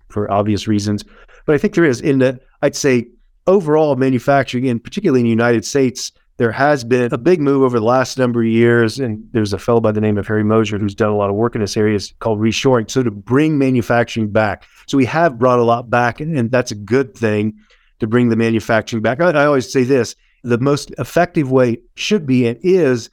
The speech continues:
is to manufacture in whatever market you're selling into. So if you're, you know, selling into, you know, the United States or even North America, you should be manufacturing here because there are just physical costs from shipping things overseas.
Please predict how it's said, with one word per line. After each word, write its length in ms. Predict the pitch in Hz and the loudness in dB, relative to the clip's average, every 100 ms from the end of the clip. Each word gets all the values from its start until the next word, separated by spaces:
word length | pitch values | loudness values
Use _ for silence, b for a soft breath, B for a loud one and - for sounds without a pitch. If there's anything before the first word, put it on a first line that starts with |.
| _ - | _ -6
is 140 | 131 | -4
to 100 | 131 | -2
manufacture 680 | 131 156 135 143 151 - 117 | 0 0 0 0 -2 -2 -4
in 100 | 110 | 0
whatever 420 | 127 127 117 117 | 2 2 0 -2
market 440 | 117 120 123 135 147 | 0 0 0 -2 -4
you're 320 | 120 110 104 | -2 -2 -2
selling 380 | - 139 123 117 | -4 -2 0 2
into. 540 | 139 147 110 90 85 _ _ _ b b - | 0 0 -4 -6 -8 _ _ _ b b -2
So 420 | 127 117 104 - - | 2 2 0 -6 -10
if 140 | 113 | -4
you're, 180 | 135 131 131 | 0 0 0
you 80 | 127 | -2
know, 80 | |
selling 300 | 95 135 127 | 0 0 0
into, 180 | 117 101 _ _ | 0 -4 _ _
you 80 | - | -10
know, 80 | 90 | -8
the 100 | 92 | -4
United 220 | 104 101 | -4 -2
States 240 | 202 190 160 | 0 0 2
or 80 | |
even 200 | 143 143 | 0 2
North 200 | 135 127 | 0 0
America, 340 | 123 160 180 - | -2 -2 -2 -6
you 80 | 135 | -10
should 200 | - 180 | -8 -4
be 80 | 151 | 0
manufacturing 800 | 131 147 101 117 143 - 117 107 | 0 0 -2 -2 -2 -2 -4 -2
here 400 | 107 107 110 - b b b | 0 0 0 -4 b b b
because 280 | 120 143 120 | -2 0 0
there 140 | 135 | 0
are 140 | 139 | 0
just 180 | 151 117 | -2 -6
physical 380 | - 123 113 107 | -2 -2 -2 -6
costs 420 | - 147 151 123 | -2 0 0 0
from 120 | 113 | -6
shipping 340 | 104 - - 110 | -6 -6 -2 -2
things 320 | - 113 107 | 0 0 2
overseas. 840 | 107 101 101 - 190 143 101 98 | 0 -2 -6 -2 2 2 0 -6